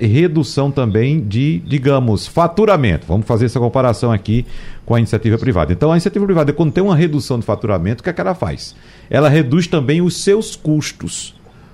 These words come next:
Porque se ela não reduzir os custos, ela vai acabar perdendo produti-, lucratividade e, consequentemente, produtividade, né? O que acontece é que o Brasil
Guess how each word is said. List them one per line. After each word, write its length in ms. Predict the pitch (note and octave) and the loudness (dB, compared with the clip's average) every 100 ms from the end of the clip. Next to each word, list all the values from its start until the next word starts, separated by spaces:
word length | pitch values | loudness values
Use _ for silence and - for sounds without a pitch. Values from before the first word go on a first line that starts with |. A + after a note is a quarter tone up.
| - | -8
Porque 240 | - D#3+ E3 | -2 0 0
se 120 | A3 | 2
ela 80 | A3+ | 2
não 100 | F#3 | 4
reduzir 380 | D#3+ C#3 G#2 G#2 | 4 4 2 2
os 120 | - | 0
custos, 520 | B2+ F3+ - A2 - - - | 0 0 0 -4 -6 -20 -8
ela 180 | - D3 | 0 2
vai 140 | C#3+ D3 | 2 2
acabar 280 | D3+ C3+ | 0 0
perdendo 520 | C#3+ D#3+ A#2+ B2+ C#3 E3+ - | 0 0 2 0 0 -4 -6
produti-, 380 | - C3+ C3+ C3+ | 0 0 2 0
lucratividade 920 | - C#3+ F#3+ G3+ G#3 D3 C#3 A#2 B2+ D3+ | 0 2 2 2 0 0 0 2 0 0
e, 20 | |
consequentemente, 840 | D3 C#3+ C#3 B2+ B2 A2+ A2+ - - - - | -2 -2 -2 -2 -2 -2 -2 -4 -20 -14 0
produtividade, 840 | C#3+ B2+ A#2+ A#2+ C3+ D#2+ B1+ - - | 2 2 0 0 0 0 -2 -6 -2
né? 200 | G2+ - - - - - | 0 0 -8 -20 -18 -6
O 120 | - | 0
que 100 | G#3+ | 2
acontece 560 | A3 G3+ F3+ C#3 B2+ C#3+ | 2 2 0 2 0 0
é 40 | |
que 120 | E3+ | 0
o 20 | |
Brasil 520 | E3 D3 G2 F#2 D2+ | 2 2 2 2 0